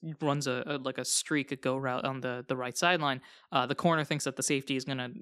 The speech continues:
help out, so he just lets him go. Safety doesn't help out as much, and Flacco just kinda wings it deep. Uh, that's not the issue that I had. The issue that I had was that when he caught the ball, there was still twenty-five yards, thirty yards to go,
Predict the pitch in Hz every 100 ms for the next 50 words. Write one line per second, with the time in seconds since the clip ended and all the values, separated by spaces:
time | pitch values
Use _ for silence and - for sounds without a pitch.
0 | - - 131 - 214 196 190 143 135 139
1 | 131 135 131 135 165 180 170 - - -
2 | 131 131 135 151 165 170 160 160 156 151
3 | 151 - - - - 139 131 131 123 151
4 | 131 135 127 123 - 123 - 135 120 -
5 | - 131 135 131 123 - 123 - - -
6 | - - 131 131 - 214 - 311 226 196
7 | 180 147 131 131 - 127 135 - - -
8 | 208 294 339 254 - 160 190 175 175 156
9 | 151 143 151 143 - _ _ _ _ 156
10 | 139 220 262 190 - 214 - 151 135 -
11 | - - _ _ - 156 - 226 202 185
12 | 180 _ _ _ _ - 175 180 185 185
13 | 190 208 196 - 185 175 196 196 208 -
14 | - 175 190 190 196 - 180 175 196 226